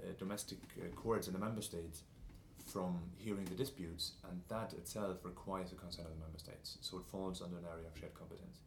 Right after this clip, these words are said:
So in its, I S D S in its entirety, irrespective of whether it concerns foreign direct investment, um,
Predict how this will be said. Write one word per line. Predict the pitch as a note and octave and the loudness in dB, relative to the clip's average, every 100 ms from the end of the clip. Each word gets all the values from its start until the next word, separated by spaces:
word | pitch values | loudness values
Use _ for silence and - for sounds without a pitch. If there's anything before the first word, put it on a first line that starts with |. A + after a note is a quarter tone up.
| - - - - | -16 -16 -14 0
So | G2+ F#2+ - - | 0 0 -4 -4
in | G2+ | -2
its, | F#2 - - - | -2 -6 -4 0
I | - A2+ | 2 2
S | |
D | A2 | 2
S | - | 2
in | G2+ | 0
its | F2+ | 0
entirety, | F#2+ - C3 B2+ G2 E2 D#2 - - - - | -2 -2 2 2 2 -2 -8 -12 -16 -16 -2
irrespective | A#2 A2+ - G#2+ F#2 | 2 2 2 0 0
of | F#2+ | -2
whether | F#2+ F#2 | 0 0
it | F2+ - | 0 0
concerns | F2+ F2 F2 E2+ - | -2 0 -2 -2 -6
foreign | F#2 E2 | -6 -4
direct | E2+ E2 | -6 -6
investment, | E2+ - - E2 D#2 - - - - - | -2 -2 -2 -8 -10 -12 -10 -10 -10 -6
um, | F2 | -4